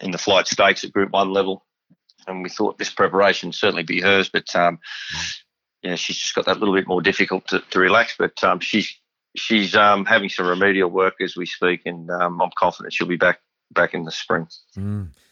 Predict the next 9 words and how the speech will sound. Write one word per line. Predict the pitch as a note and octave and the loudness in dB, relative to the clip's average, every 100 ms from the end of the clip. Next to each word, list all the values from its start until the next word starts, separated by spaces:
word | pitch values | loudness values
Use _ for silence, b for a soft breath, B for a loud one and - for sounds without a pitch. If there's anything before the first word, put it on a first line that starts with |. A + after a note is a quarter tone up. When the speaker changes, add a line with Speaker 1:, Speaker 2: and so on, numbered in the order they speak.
| _ _ | _ _
Speaker 2:
There's | B2+ G2 | -4 -2
a | |
two-year-old | G#2+ - E3+ E3+ C3+ B2+ B2 | -4 4 6 8 6 6 6
out | A#2 A#2 | 4 4
of | G#2+ F2 | 0 -4
Samantha | - A2 G2+ A2 G#2+ - F#2+ | -4 -2 2 2 2 -4 -6
Lass, | G2 C#3 - - | -2 0 0 -2
I | G#2+ | -8
think | G2 C#3 C#3 | 0 0 0